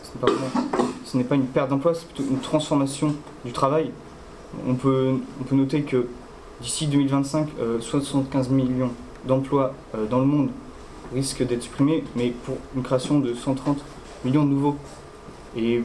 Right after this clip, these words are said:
pour rebondir là-dessus, je peux aussi vous dire que aujourd'hui, mille cinq cents startups ont été créées sur le, sur le sujet de l'intelligence artificielle et ses alentours.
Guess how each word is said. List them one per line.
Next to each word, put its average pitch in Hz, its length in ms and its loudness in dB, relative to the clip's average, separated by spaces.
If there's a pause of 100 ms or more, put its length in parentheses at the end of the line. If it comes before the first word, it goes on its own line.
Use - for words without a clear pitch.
pour 123 100 -4
rebondir 127 300 4
là-dessus, 127 320 0
je 170 120 -6
peux 120 180 -2 (160)
aussi 131 180 -8
vous 131 60 -2
dire 151 240 2
que 110 280 -2 (500)
aujourd'hui, 139 480 2 (100)
mille 135 200 2
cinq 147 180 0
cents 143 360 0
startups - 400 0 (260)
ont 127 60 0
été 123 180 -2
créées 143 240 -2 (100)
sur 143 320 -2
le, 127 300 4 (480)
sur - 120 -2
le 135 120 4
sujet 143 340 0
de 120 400 2 (160)
l'intelligence 131 480 0
artificielle - 480 -2 (540)
et 127 60 -2
ses 127 300 2
alentours. 139 360 2